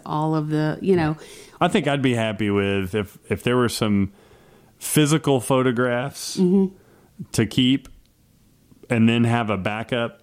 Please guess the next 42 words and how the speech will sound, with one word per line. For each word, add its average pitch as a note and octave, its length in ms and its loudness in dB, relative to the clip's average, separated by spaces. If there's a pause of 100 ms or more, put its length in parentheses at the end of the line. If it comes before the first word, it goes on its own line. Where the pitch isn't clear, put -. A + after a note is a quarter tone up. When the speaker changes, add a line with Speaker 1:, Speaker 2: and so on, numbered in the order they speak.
Speaker 2:
digital B2+ 520 2
copy C3 360 -2
of B2+ 100 0
that, C3+ 300 -2
that C3+ 180 -2
would C#3 120 -2
be A#2 120 0
fine G2+ 540 -4
Speaker 1:
Yeah. E3+ 180 0
Speaker 2:
for C3+ 100 0
me. A2 180 2
'Cause A2 180 0
if A2 100 0
you C3+ 100 4
did C#3+ 260 2
lose A#2+ 640 2 (500)
the G#2+ 80 2
physical B2+ 440 2
copy G#2+ 500 -2
or G2+ 120 0
something A2 320 -2
happened G2+ 400 -2
to G#2 120 -2
Speaker 1:
Mm-hmm. F#2 200 4
Speaker 2:
it, - 140 -8 (1040)
you B2+ 140 4
at A2 60 -2
least A#2+ 240 2
have G2+ 480 -4 (220)
the G#2+ 180 2
other G2 240 0
for F#2+ 200 -2
a F#2 40 -2
backup. F2 480 -8 (300)
Speaker 1:
This C4+ 340 2
is C4 100 2
something F#3+ 380 2
that E3 120 4
you G#3+ 340 4
should B3 260 -4
probably D#3+ 920 0
discuss D3+ 720 -2